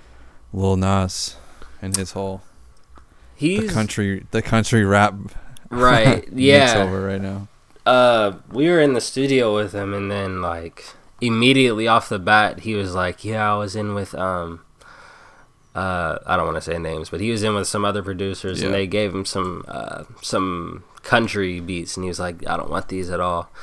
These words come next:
Speaker 2: And I was like, "Okay." I kinda, I kinda had a feeling that was gonna be the case, like, before we even went to the session, 'cause I know that
Speaker 1: Yeah, c-, 'cause he found that beat on BeatStars, right?
Speaker 2: Right, I think so, yeah.
Speaker 1: That first beat, yeah.
Speaker 2: Yeah, so, like,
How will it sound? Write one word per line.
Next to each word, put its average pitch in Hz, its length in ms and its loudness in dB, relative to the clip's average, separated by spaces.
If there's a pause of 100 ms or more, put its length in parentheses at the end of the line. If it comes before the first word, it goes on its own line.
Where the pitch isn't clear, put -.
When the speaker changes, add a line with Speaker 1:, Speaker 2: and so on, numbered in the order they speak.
(340)
Speaker 2:
And - 80 -8
I - 40 -6
was 78 120 -6
like, 80 160 -8
"Okay." 80 360 -4
I 95 100 2
kinda, 143 360 6
I 127 100 10
kinda 151 240 6
had 135 160 4
a 101 60 0
feeling 120 420 2
that 113 120 4
was 110 160 0
gonna 113 180 -4
be 110 100 -4
the 98 120 -6
case, 113 480 -2
like, 90 280 -4
before 107 360 -2
we 101 140 2
even 101 180 -2
went 104 140 -2
to 98 100 -8
the 95 80 -4
session, 107 500 -4 (160)
'cause 101 180 -2
I 101 120 2
know 107 200 0
that 95 340 0
Speaker 1:
Yeah, 107 280 4
c-, - 140 -14 (380)
'cause 113 160 0
he 139 120 6
found 131 280 6
that 113 180 6
beat 117 140 6
on 104 160 2
BeatStars, 104 560 -2
right? 110 220 -2
Speaker 2:
Right, 110 340 6
I 85 120 0
think 107 240 -2
so, 104 240 0
yeah. 95 320 0
Speaker 1:
That 90 120 -4
first 95 360 -6
beat, 101 260 -6
yeah. 101 300 -6 (200)
Speaker 2:
Yeah, 98 420 0
so, 92 360 -2
like, 87 440 -4